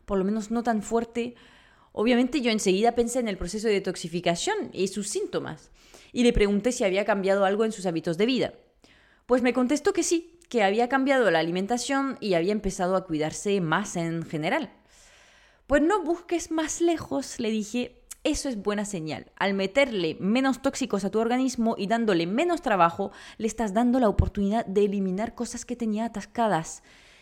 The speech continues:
Y eso es lo que te produce ese olor en el que no estás acostumbrado.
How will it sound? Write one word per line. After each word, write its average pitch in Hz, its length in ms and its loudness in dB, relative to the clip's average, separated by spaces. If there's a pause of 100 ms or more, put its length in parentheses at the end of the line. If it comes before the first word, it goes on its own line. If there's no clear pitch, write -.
(140)
Y 277 180 0
eso 269 280 0
es 240 240 -2
lo 226 120 -2
que 220 120 -2
te 190 100 -2
produce 208 600 -4
ese 226 280 0
olor 196 320 2
en 202 180 0
el 208 220 0
que 202 120 0
no 208 160 2
estás 247 320 -4
acostumbrado. 190 760 -6